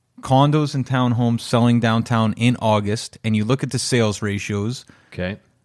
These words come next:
Speaker 1: there is only one market under one point two five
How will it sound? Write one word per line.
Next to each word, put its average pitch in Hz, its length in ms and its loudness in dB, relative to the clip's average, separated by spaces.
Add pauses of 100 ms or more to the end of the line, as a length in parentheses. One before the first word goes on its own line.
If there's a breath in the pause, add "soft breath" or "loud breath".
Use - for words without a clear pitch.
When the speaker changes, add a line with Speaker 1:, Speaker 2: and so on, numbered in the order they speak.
(1080)
Speaker 1:
there 123 160 6
is 120 100 4
only 135 260 4
one 131 400 4
market 131 720 2 (280)
under 117 280 2
one 120 320 2
point 127 320 0
two 123 180 0
five 104 600 0